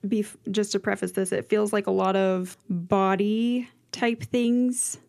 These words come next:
um, like, they're responding to the rejection through movement in a way. Um, so this eight said, "I feel broken, but I pray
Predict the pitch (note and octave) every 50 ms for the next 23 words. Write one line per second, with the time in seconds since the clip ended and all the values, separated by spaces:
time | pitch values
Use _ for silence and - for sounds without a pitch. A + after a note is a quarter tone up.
0 | _ _ _ _ - G3+ G3 G3 F#3+ F3+ F3+ F3+ F3 - - G3 G3 F3+ F3+ -
1 | - G#3 G3 G3 F#3 G3 F#3+ E3 - - - - G3 G3 G3 G3 G3 G3+ F#3+ G3
2 | F#3+ F#3 F#3 F3+ F3 - - - - G#3 G3 F#3+ F#3+ F#3 F3+ F3 E3+ F3 - -
3 | _ _ _ _ _ - F#3+ F#3 F#3 F#3 F3 - F3+ E3+ - - - - F#3 F3
4 | F3 E3+ E3+ E3+ - - _ _ _ _ _ - - G3+ F#3+ F#3+ F3+ F3 E3+ -
5 | E3+ G3 A3 A3+ A#3+ B3 B3 - - - _ _ _ _ - A3 A3 G#3+ G#3+ G#3+
6 | G3+ G#3 A3 A3+ - _ _ _ _ _ _ _ _ _ _ - G3+ G3+ G3 F#3+
7 | F#3 F3+ F#3 - - - G3+ G3 F#3+ - G3 F#3+ F#3+ - - _ _ - - -
8 | G3 F#3 F#3 F3+ F3+ G#3 - - _ _ - _ _ _ - G3+ G3 F#3+ - G3+
9 | F#3+ F3+ F3+ E3+ - G#3+ A3 A3+ A#3 A3+ - D#3 - - - - - F#3 - _
10 | _ - - - - - - F#3+ G3 F#3+ F#3 F3+ F3+ F3+ - - - G3+ G3 F#3+
11 | F#3+ F#3 F#3 F#3 F3+ F3+